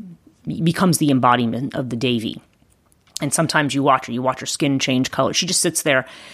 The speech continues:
And, uh, they, if people think she's doing makeup and things like that, I mean, they put the crown on her and they put a sari on her, but everything else just kind of happens and it just deepens as the night goes on. Um, <clears throat> and during Devi Bhava is when she will provide a, um,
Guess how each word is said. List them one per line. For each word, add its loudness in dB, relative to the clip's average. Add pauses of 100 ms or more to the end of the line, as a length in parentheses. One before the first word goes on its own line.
(280)
And, 0
uh, 2
they, 4
if 2
people 2
think 0
she's -2
doing 4
makeup 0
and -2
things -4
like -4
that, 0
I -4
mean, -2
they 4
put 0
the 2
crown 0
on 0
her 0
and 0
they -2
put -8
a -6
sari 2
on -2
her, 2
but 2
everything 0
else 2
just -4
kind 0
of -2
happens -2
and -2
it -4
just -2
deepens 2
as 0
the 2
night 4
goes 0
on. 2 (1400)
Um, 0
<clears throat> -14
and 6
during 6
Devi 6
Bhava 6
is 0
when 0
she -2
will -2
provide 0
a, -4
um, -2